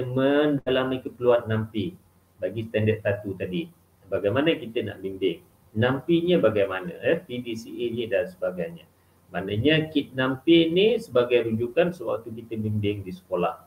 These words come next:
dan sebagainya. Kemudian tu langkah yang keempat, buat temu janji dan laksanakan bimbingan coaching dan mentoring. Maknanya kita gunakan pendekatan mudah, kita laksanakan grow, ya.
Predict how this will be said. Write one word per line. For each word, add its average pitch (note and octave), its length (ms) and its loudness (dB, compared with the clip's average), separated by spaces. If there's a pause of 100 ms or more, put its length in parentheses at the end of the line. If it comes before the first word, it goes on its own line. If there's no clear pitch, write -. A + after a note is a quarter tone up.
(100)
dan E2+ 160 -18
sebagainya. E2+ 400 -10 (720)
Kemudian A2+ 240 0
tu E3 160 8
langkah C#3+ 320 10
yang C#3+ 240 6
keempat, G3 560 8 (320)
buat B2+ 240 8
temu A#2+ 240 -4
janji D#3+ 560 6
dan B2 240 4
laksanakan B2 720 -2
bimbingan A2+ 560 -2
coaching A2 400 -8
dan F#2 160 -12
mentoring. F2+ 480 -6 (160)
Maknanya A2 480 -12
kita A2 160 -18
gunakan G#2+ 640 0
pendekatan G2 400 -6
mudah, C3+ 480 6 (240)
kita D3+ 240 8
laksanakan G#2+ 880 2 (160)
grow, F#2+ 240 0 (320)
ya. - 240 4